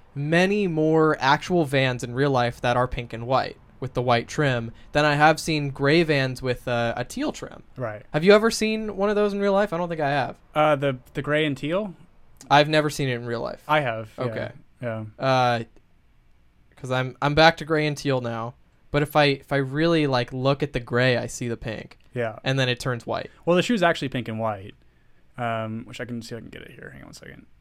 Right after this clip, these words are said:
Speaker 1: Right. It's actually pink and white. So we have the truth here. The real image, everybody.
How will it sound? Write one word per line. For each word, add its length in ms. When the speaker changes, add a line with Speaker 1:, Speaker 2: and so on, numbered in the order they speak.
Speaker 1:
Right. 260
It's 120
actually 460
pink 180
and 80
white. 160
So 100
we 120
have 260
the 140
truth 640
here. 360
The 120
real 640
image, 420
everybody. 720